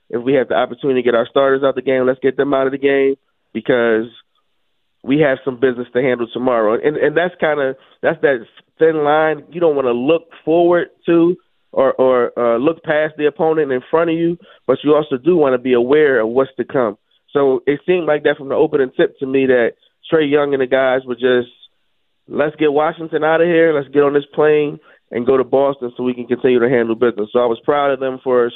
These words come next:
striking first, striking immediately, and even when losing Jalen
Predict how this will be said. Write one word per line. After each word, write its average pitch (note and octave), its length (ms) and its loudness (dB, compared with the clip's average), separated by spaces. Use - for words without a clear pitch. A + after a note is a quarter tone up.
striking D#3 480 -2
first, D#3 320 0
striking C#3+ 380 -2
immediately, C#3+ 640 0
and C#3+ 140 2
even E3+ 240 0
when D#3+ 120 2
losing D#3+ 400 -2
Jalen E3 460 -2